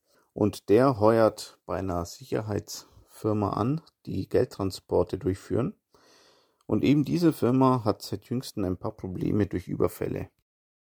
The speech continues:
H ist bei seinen Kollegen nicht hoch im Kurs. Er ist der Neuling, der viel zu lernen hat und wahrscheinlich sowieso nicht lange durchhalten wird. Das Ganze ändert sich allerdings ziemlich schnell, denn H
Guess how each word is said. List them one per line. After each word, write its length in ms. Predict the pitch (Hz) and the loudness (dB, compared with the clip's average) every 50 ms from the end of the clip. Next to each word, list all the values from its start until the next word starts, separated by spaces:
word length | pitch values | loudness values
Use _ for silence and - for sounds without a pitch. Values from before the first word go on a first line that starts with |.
| _ _ | _ _
H 60 | - 156 | -8 -8
ist 120 | - - | -8 0
bei 80 | - 113 | 0 2
seinen 240 | 101 110 101 104 101 | 2 2 0 0 0
Kollegen 400 | - 107 95 98 98 90 90 92 | -2 0 2 2 2 2 2 0
nicht 160 | 107 - - | -2 0 0
hoch 160 | 139 131 - | 0 0 0
im 100 | 131 110 | -2 -6
Kurs. 380 | - - 104 107 156 - - _ - | -2 2 4 4 4 2 -2 _ -12
Er 180 | - - 107 110 | -6 -2 0 0
ist 160 | 110 - - | 0 0 0
der 60 | 113 | 0
Neuling, 560 | 107 104 107 113 131 139 143 147 151 151 143 - | 2 4 6 6 6 6 4 4 2 0 0 0
der 100 | 117 104 | -2 -2
viel 200 | - - 131 - | -2 -4 -10 -4
zu 120 | - 120 | -4 -2
lernen 320 | 98 95 101 113 123 120 | 0 2 2 2 0 0
hat 260 | 120 120 120 - - _ _ - - - - - - | 0 -2 -2 -4 -8 _ _ -20 -20 -20 -20 -18 -4
und 140 | - 110 98 | -4 0 2
wahrscheinlich 460 | 98 95 - - 98 98 98 92 - | 2 2 2 0 0 0 0 0 -2
sowieso 440 | - - 95 92 90 85 - 85 87 | -4 -4 -2 -2 -2 -2 -2 -4 -2
nicht 340 | 87 87 85 - - - - | -2 -4 -4 -6 -10 -12 -8
lange 280 | 82 82 85 85 82 | -6 -4 -4 -4 -6
durchhalten 520 | - - 98 - - - 85 - - - - | -4 -6 -8 -6 -2 -2 -2 -2 -2 -6 -4
wird. 300 | - - - - - _ _ _ _ _ _ _ _ - | -4 -6 -6 -8 -20 _ _ _ _ _ _ _ _ -16
Das 180 | 104 98 - | -16 -16 -6
Ganze 440 | - 95 101 - - 104 - - - - | -4 -4 -4 0 0 0 0 0 -4 -4
ändert 260 | 113 113 120 110 - | 4 4 4 4 4
sich 240 | - - 104 95 104 | 0 -8 -4 0 0
allerdings 460 | 98 101 98 90 101 101 98 - - | 2 2 2 0 0 -4 -6 -6 -8
ziemlich 360 | - - 107 101 101 95 - | -10 -8 -4 -4 -4 -4 -4
schnell, 300 | - - 90 90 92 98 | -6 -6 -4 -2 -2 -2
denn 260 | 95 - 90 80 - - | -2 -4 -6 -6 -6 -6
H 340 | 90 95 95 95 - - - | -4 -2 -2 -2 -4 -10 -14